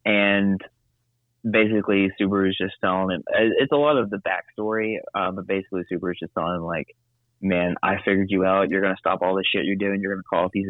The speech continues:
assassinations. Like, we're gonna work together here. You're not working against me." And he's just like, "Yeah, fuck that. I'm gonna keep doing what I wanna do." Um, but I'll, the, the, a big chunk of this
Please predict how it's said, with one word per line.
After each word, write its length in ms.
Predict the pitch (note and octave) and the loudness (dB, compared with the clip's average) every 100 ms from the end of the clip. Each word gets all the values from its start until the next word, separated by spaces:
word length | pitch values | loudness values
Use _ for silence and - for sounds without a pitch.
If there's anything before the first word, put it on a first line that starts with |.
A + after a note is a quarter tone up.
| F#2+ | -2
assassinations. 800 | F2+ F#2+ F#2 F2+ F#2+ G2+ F#2+ | -2 -2 -2 -4 -2 -2 -4
Like, 200 | F#2 F#2 - _ _ _ _ _ _ | -2 -4 -6 _ _ _ _ _ _
we're 80 | A2 | 2
gonna 140 | A2+ | 4
work 160 | G2+ F#2+ | 4 2
together 360 | F#2 F#2+ E2+ - | 0 0 -2 -4
here. 220 | D#2 D#2+ | -4 -4
You're 140 | F#2+ G2 | -2 -2
not 120 | F2 | -2
working 260 | F#2+ F2+ | -2 -4
against 280 | F2 F2+ E2 - | -6 -6 -6 -8
me." 220 | C#2 D2 _ - | -10 -10 _ -10
And 100 | G2 | -6
he's 120 | E2+ | -6
just 140 | F2+ | -4
like, 200 | - F#2+ - _ _ _ _ _ _ | -4 -4 -6 _ _ _ _ _ _
"Yeah, 160 | F2 D#2+ - | -2 -2 0
fuck 160 | F2+ - | -4 0
that. 180 | E2 E2 | 0 2
I'm 80 | |
gonna 180 | F2+ F2 E2 - | 0 -4 -8 -6
keep 140 | E2 | -2
doing 120 | F#2 F2 | 0 2
what 20 | |
I 60 | E2 | 2
wanna 260 | F2 F2 D#2+ | 2 0 0
do." 280 | E2 D#2 F2+ - _ - | 0 0 -2 -12 _ -4
Um, 340 | G2+ F2 E2 - _ _ _ _ | -2 0 -4 -8 _ _ _ _
but 100 | A2+ | 2
I'll, 380 | A2+ E2+ A#2 G#2+ D2 C#2 A#2 | 4 4 2 0 -6 -18 -4
the, 220 | B2 A2 _ _ A#2 | -4 -4 _ _ -8
the, 140 | G#2+ - | -8 -6
a 60 | A#2 | 0
big 200 | C#3+ C3+ | 0 0
chunk 240 | A2 G2+ | -2 -2
of 60 | |
this 100 | G2 | -4